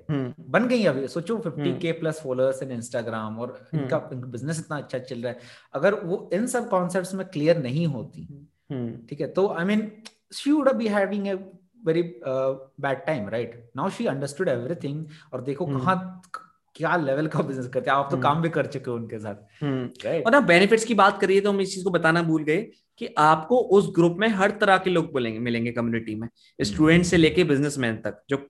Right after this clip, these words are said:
Speaker 1: काफी लाखों करोड़ों रुपए का रेवेन्यू कर रहे होंगे, वो भी मिलेंगे
Speaker 2: Exactly।
Speaker 1: आपको उस ग्रुप में, क्योंकि हर कोई सीखना चाह रहा है इस चीज को। ये नहीं कि उनको, उनको उस चीज से पैसा कमाना है, but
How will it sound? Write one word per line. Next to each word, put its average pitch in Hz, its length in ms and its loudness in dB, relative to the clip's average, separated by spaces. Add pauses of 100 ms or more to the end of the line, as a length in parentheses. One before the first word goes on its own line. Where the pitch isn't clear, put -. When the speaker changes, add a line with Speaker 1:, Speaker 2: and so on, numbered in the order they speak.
Speaker 1:
काफी 143 260 6
लाखों 139 400 4
करोड़ों 135 260 2
रुपए 131 220 -2
का 139 80 0
रेवेन्यू 127 380 -2
कर 127 140 -2
रहे 135 140 -2
होंगे, 127 180 -4
वो 135 180 -2
भी 143 80 -2
मिलेंगे 117 260 0
Speaker 2:
Exactly। 110 180 -2
Speaker 1:
आपको 120 120 -6
उस 117 140 -6
ग्रुप 117 240 -4
में, - 100 -16 (460)
क्योंकि 175 180 2
हर 202 220 8
कोई 269 160 4
सीखना 202 320 4
चाह 151 160 4
रहा 110 100 2
है 98 60 -2
इस - 60 -10
चीज 113 220 -10
को। 98 220 -16 (460)
ये 160 240 6
नहीं 269 140 6
कि 320 100 4
उनको, 277 240 6
उनको 254 180 4
उस 262 140 -6
चीज 226 160 -2
से 277 80 4
पैसा 156 340 2
कमाना 196 360 2
है, 294 160 -6
but 220 160 2